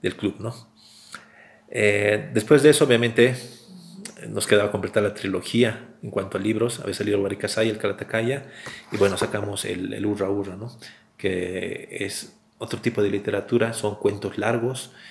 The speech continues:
son historias de mayor aliento, lecturas de más de diez páginas que nos han ayudado a comprender que el Strongest también tiene mucha historia guardada, no solo en sus anales, sino también en las vivencias de sus hinchas, ¿no? Anécdotas,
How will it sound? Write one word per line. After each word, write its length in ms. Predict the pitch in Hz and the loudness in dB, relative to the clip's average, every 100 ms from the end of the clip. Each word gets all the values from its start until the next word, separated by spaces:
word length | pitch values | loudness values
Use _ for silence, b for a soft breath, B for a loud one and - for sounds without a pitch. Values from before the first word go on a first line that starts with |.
| b b | b b
son 220 | - 101 | -8 -6
historias 800 | 95 - 101 98 92 98 - - | -6 -2 0 2 0 -4 -10 -14
de 340 | - - - 92 | -16 -14 -6 -4
mayor 300 | 90 98 110 | -2 0 0
aliento, 580 | 107 110 104 113 120 B B B _ | 0 -2 -2 -2 -4 B B B _
lecturas 520 | - - - 107 95 92 | -10 -8 -6 -2 -2 -2
de 260 | 90 92 - - | -4 -4 -10 -10
más 200 | 95 101 | -6 -4
de 60 | |
diez 200 | 98 107 | -2 -4
páginas 560 | - 104 - 113 127 - B B B - | -2 -6 -4 -6 -6 -8 B B B 2
que 280 | 131 127 110 | 4 4 2
nos 160 | 101 - | -6 -2
han 120 | 113 110 107 101 | -2 -4 -4 -4
ayudado 400 | 101 98 101 104 | -2 -2 0 -2
a 60 | |
comprender 440 | 101 98 98 98 107 | -2 -4 -4 -6 -6
que 100 | - | -8
el 80 | 90 | -8
Strongest 360 | - 101 101 | -6 -6 -6
también 200 | 95 98 | -8 -10
tiene 200 | 95 101 | -8 -8
mucha 260 | 104 107 113 | -6 -8 -8
historia 560 | - 98 98 101 92 B B B B B | -2 0 2 0 -2 B B B B B
guardada, 600 | - 95 95 98 98 98 | -2 0 2 2 2 0
no 140 | 101 110 | 0 2
solo 180 | 117 107 | 4 2
en 80 | |
sus 180 | - 107 | 0 -2
anales, 340 | 92 101 107 101 | -2 -2 -2 -2
sino 200 | 104 98 | -6 -8
también 400 | 95 95 101 113 - | -8 -6 -6 -8 -8
en 80 | |
las 100 | 92 | -6
vivencias 440 | 95 98 104 101 92 | -2 -2 -2 -2 -4
de 100 | 85 | -6
sus 220 | - - | -6 -6
hinchas, 320 | 104 - - | -6 -8 -12
¿no? 240 | 98 104 - - | -12 -14 -16 -12
Anécdotas, 680 | 98 101 101 95 98 - | -8 -4 -4 -4 -6 -8